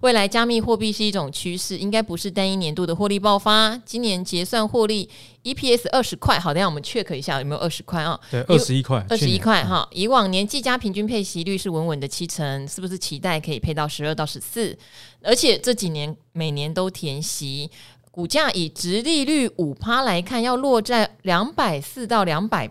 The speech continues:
Speaker 1: 八才合理。诶，这个等一下阿格丽可以帮我们教一下，我们用殖利率来反推股价有没有合理？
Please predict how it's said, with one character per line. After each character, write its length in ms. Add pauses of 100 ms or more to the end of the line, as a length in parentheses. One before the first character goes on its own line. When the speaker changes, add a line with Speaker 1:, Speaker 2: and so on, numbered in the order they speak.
(120)
Speaker 1:
八 240
才 240
合 260
理。 200
诶， 120 (560)
这 60
个 80
等 180
一 60
下 60
阿 100
格 80
丽 80
可 80
以 60
帮 180
我 20
们 140
教 260
一 60
下， 260
我 60
们 100
用 200
殖 240
利 120
率 120
来 120
反 280
推 160
股 160
价 140
有 40
没 80
有 60
合 240
理？ 240